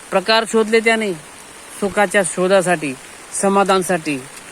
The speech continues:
त्वरित समाधान मिळ-, मिळतं माणसाला, असं वाटतं की नाही, <laughs> "क्या मजा आ रहा है," पण नाही दे-, मित्रांनो. दुसऱ्याला तुम्ही जेव्हा सुखी कराल, तेव्हा तुमचं समाधान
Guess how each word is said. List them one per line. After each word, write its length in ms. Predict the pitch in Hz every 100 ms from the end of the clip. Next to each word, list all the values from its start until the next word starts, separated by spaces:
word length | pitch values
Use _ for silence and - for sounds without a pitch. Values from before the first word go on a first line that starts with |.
| - - - - - - -
त्वरित 240 | 208 220 240
समाधान 500 | - 220 226 240 233
मिळ-, 200 | 226 233 196
मिळतं 320 | 175 226 226
माणसाला, 440 | 262 254 214 214 190
असं 240 | 185 202
वाटतं 300 | 190 175 -
की 120 | 180
नाही, 220 | 180 170 160
<laughs> 760 | 143 127 123 113 - - -
"क्या 200 | 135 147
मजा 380 | 135 131 127 151
आ 140 | 131
रहा 140 | 123 113
है," 120 | 110 - - - -
पण 100 | 135
नाही 300 | 127 120 120
दे-, 120 | 117
मित्रांनो. 560 | 113 - 113 117 107 98 98 - - - - - - - -
दुसऱ्याला 800 | 131 170 - 240 247 240 214 202 226 - -
तुम्ही 180 | 202 214
जेव्हा 420 | 185 196 202 220
सुखी 500 | 208 - - 165 247
कराल, 320 | 240 196 123 101 - - - - - 165
तेव्हा 160 | 185
तुमचं 480 | 180 - 165 170 220
समाधान 540 | 190 175 165 170 196